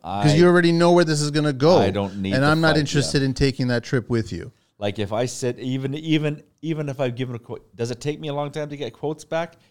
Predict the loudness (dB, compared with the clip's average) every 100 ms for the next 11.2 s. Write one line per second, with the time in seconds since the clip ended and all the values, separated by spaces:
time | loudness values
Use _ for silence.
0 | _ _ -4 -4 -6 -6 -8 -8 -20 -20
1 | _ _ _ -12 -10 -6 -4 -4 -4 -6
2 | -4 -4 -4 -6 -4 -6 -8 _ -2 -2
3 | -2 0 -2 -2 -6 -6 -12 -14 -16 -20
4 | _ _ _ _ -10 -6 -2 -2 -4 -10
5 | -8 -6 -4 -2 0 0 0 -4 -6 -6
6 | -4 -2 -4 -2 -2 -2 -8 -8 -8 -6
7 | -6 -8 -14 _ _ -10 -6 -6 -8 -18
8 | -14 -8 -6 -6 -6 -6 -8 -8 -10 _
9 | _ _ _ _ -6 -2 0 -2 -8 _
10 | _ _ _ -10 -4 -2 0 -2 -2 -4
11 | -4